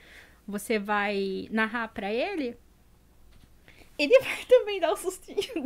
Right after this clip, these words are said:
dele. Então é uma coisa muito bonitinha. O, o pai vendo até dá risada junto. É, é,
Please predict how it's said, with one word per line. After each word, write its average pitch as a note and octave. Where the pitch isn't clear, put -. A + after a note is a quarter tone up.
dele. A#3
Então E4+
é A#4
uma A4
coisa G#4
muito F#4
bonitinha. F#4+
O, E4
o F4
pai G4+
vendo F#4+
até E4+
dá B4+
risada F4+
junto. G#3+
É, B3
é, C4+